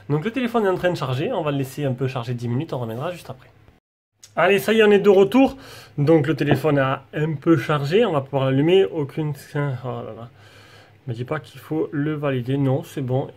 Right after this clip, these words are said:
Copie d'ancienne sur une Samsung. Non, le A soixante, il aurait, <laughs> il fallait, il fallait l'activer sur le réseau pour qu'il marche. Là, là, c'est bon. Service Google. Accepter, protéger votre téléphone. Donc déjà, on peut voir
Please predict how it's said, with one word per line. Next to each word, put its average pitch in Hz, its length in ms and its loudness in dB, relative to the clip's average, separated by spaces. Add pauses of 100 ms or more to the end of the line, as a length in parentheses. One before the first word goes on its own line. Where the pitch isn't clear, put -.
(140)
Copie 131 260 -8
d'ancienne 139 340 -4
sur 139 120 -8
une 131 80 -2
Samsung. 139 460 -6 (420)
Non, 147 80 0
le 147 120 4
A 160 80 2
soixante, 170 340 -4
il 165 80 0
aurait, 156 160 2
<laughs> - 320 -4
il 139 40 -8
fallait, 175 340 -2 (840)
il 127 80 -4
fallait 156 260 -4
l'activer 175 520 -6
sur 156 200 -8
le 143 100 0
réseau 165 360 -4
pour - 220 -14
qu'il 147 140 -6
marche. 127 280 -4
Là, 139 300 -6
là, 135 240 -6
c'est - 160 -12
bon. 113 180 -10 (1800)
Service 107 380 -14
Google. 135 560 -4 (1400)
Accepter, 147 680 -12
protéger 127 440 -12
votre 120 140 -6
téléphone. 123 340 -10
Donc 139 140 -6
déjà, 143 180 -6
on 170 120 -6
peut 151 80 -10
voir 190 340 -2